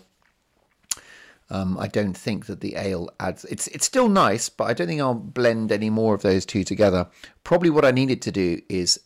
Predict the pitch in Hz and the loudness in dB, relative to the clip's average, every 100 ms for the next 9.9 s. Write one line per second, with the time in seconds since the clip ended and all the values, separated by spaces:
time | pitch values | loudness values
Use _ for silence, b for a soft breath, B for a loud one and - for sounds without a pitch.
0 | - 110 - 113 123 110 92 90 98 98 | -10 -8 -4 0 2 2 0 -2 -4 -4
1 | 95 92 - 95 90 - 95 - 95 - | -2 -6 -6 -4 -4 -2 -2 -2 -4 -6
2 | - 101 - 85 85 87 85 87 - 82 | -6 -8 -6 -8 -6 -6 -4 -6 -8 -12
3 | - _ b b b b - - - - | -14 _ b b b b -16 -14 -12 -12
4 | 92 123 107 90 85 - 92 101 101 104 | -4 0 2 0 -4 -8 -2 0 0 0
5 | 90 - 90 80 82 - 90 80 80 - | -6 -4 -4 -4 -6 -8 -6 -6 -8 -10
6 | - 90 80 - 73 82 80 71 80 80 | -10 -8 -10 -10 -10 -10 -10 -10 -10 -8
7 | 85 82 78 71 - 78 - 82 - _ | -8 -6 -6 -10 -12 -12 -12 -14 -16 _
8 | - 110 110 - 117 104 110 95 87 90 | -2 0 0 0 -2 -2 -2 -2 -2 -2
9 | 95 92 92 92 80 80 - 98 80 | -4 -4 -4 -4 -4 -6 -4 -4 -4